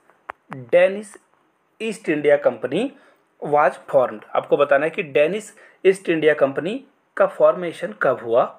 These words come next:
था। तो देखिए डेनिश से आपको पता चलना चाहिए कि इसका जो राइट आंसर होगा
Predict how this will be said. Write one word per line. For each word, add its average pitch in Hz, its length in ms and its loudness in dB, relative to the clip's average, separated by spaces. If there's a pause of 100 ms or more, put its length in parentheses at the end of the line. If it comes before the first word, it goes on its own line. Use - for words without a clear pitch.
(180)
था। 117 140 -8 (240)
तो 139 100 -2
देखिए 202 360 -2 (280)
डेनिश 160 420 -2
से 185 320 -2
आपको 156 340 -4
पता 143 260 -2
चलना 143 240 -4
चाहिए 143 340 -8
कि 180 160 -10
इसका 139 280 -2
जो 135 140 0
राइट 127 240 2
आंसर 147 260 -2
होगा 127 240 -2